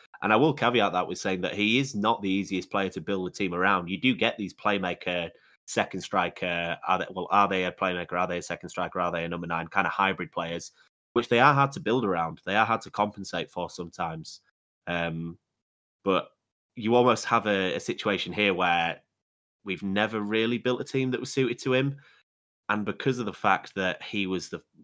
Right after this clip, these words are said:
you know, signed before we'd ever played a game, you wonder how, you know, who's to, who is really to blame for that.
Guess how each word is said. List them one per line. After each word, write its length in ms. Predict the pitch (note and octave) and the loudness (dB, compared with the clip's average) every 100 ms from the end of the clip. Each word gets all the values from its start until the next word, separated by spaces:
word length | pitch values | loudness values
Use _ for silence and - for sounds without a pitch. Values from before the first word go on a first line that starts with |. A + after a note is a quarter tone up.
| - | -16
you 120 | F#2+ | -12
know, 220 | E2 E2 - - | -8 -10 -12 -14
signed 520 | - G#2 F#2 F2 - | 0 2 2 0 -6
before 300 | F#2+ G2 F2 | -2 -2 0
we'd 180 | E2+ F2+ | -2 -2
ever 180 | E2+ | -2
played 320 | D#2+ F#2+ F2 E2 | -4 -4 -4 -4
a 40 | |
game, 540 | F2+ G2 E2+ D#2+ E2 _ _ _ _ _ _ | -2 0 0 -4 -12 _ _ _ _ _ _
you 120 | F#2 | -6
wonder 260 | F#2+ A#2+ G#2 | 0 2 2
how, 560 | - - G#2+ G2 E2+ D2 _ _ - | 0 0 2 2 -2 -8 _ _ -20
you 100 | F#2 | -12
know, 200 | E2 E2+ _ - - - - | -12 -12 _ -20 -20 -20 -10
who's 240 | A2+ A2 - F#2 - _ _ _ - | -4 -4 -6 -16 -18 _ _ _ -14
to, 100 | - - | -8 0
who 140 | A2 | 2
is 160 | G2 E2+ | 2 0
really 260 | F#2 F#2 E2 | -4 -4 -6
to 120 | D2+ | -8
blame 340 | E2 G2 A2+ | -2 0 0
for 120 | - | -6
that. 260 | D#2+ D#2+ | -6 -6